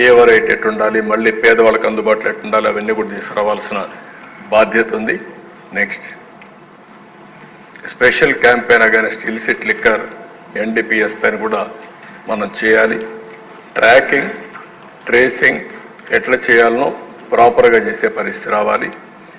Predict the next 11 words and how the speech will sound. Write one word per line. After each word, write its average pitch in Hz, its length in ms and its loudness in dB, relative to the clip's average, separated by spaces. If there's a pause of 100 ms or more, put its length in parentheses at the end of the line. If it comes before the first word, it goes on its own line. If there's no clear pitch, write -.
(260)
డిజిటల్ 127 440 -2
పేమెంట్స్ 110 440 0
కూడా 110 160 -2 (540)
ఇంట్రొడ్యూస్ 110 420 -10
చేయడం, 113 280 2 (680)
నాన్ 127 320 0
కన్వర్టబుల్ 110 720 -2 (480)
డిబెంచర్స్ని 110 680 -2 (720)
రివ్యూ 110 260 2 (120)
చేయడం, 110 280 0 (560)
ఎట్లా 123 180 2